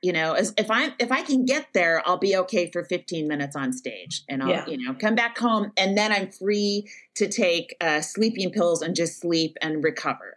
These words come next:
Speaker 1: Okay. So I get to the gig, and, um, and it's outdoors, you know, and it's, uh,
Speaker 2: Okay.
Speaker 1: at, at Tom Berkin's, I think, on Fairfax. It's a little
Speaker 2: Nice.
Speaker 1: south of, uh, Cantor's, right?
Speaker 2: Okay.
Speaker 1: And, uh, it's fun. It's fun. Uh,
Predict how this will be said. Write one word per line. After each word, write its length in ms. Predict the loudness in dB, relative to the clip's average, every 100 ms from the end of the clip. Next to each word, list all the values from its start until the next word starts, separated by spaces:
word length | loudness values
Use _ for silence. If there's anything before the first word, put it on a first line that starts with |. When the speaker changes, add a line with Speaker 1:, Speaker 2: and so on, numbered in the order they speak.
| -14
Speaker 1:
Okay. 400 | -2 -2 -2 -6 -16 -16 _ _ _ _ _ _ _ _
So 140 | 0
I 80 | 2
get 220 | 2 0
to 100 | 2
the 100 | 2
gig, 420 | 2 4 4 4
and, 260 | 2 2 -2 -6 -12 _ _ 0
um, 500 | 2 4 2 0 -6 _
and 220 | -4 0
it's 140 | 0 2
outdoors, 680 | 0 2 2 4 4 2 0
you 120 | 2
know, 240 | 2 2
and 100 | 0
it's, 260 | 0 -2 -6 0
uh, 40 |
Speaker 2:
Okay. 160 | 2 4
Speaker 1:
at, 320 | 2 0 0
at 240 | 0 0 -4
Tom 480 | -2 2 4 2
Berkin's, 520 | 2 2 2 2 2 2
I 100 | 2
think, 320 | 0 -2 0
on 160 | -2
Fairfax. 680 | 2 2 2 2 0 0 -6
It's 140 | -4
a 60 | 0
little 240 | 2 2 2
Speaker 2:
Nice. 140 | 2
Speaker 1:
south 320 | 2 2 2
of, 280 | 2 2 0
uh, 280 | 0 2 0
Cantor's, 580 | 0 -2 -2 -8 -12 -2
right? 320 | 0 0 -6 -2
Speaker 2:
Okay. 240 | 0 2 -2 -6 -4
Speaker 1:
And, 220 | -2 0
uh, 60 | 2
it's 220 | 2 2
fun. 240 | 2 2
It's 180 | 0 -2
fun. 380 | 0 2 2 0 -4 -6 0
Uh, 440 | 2 4 4 2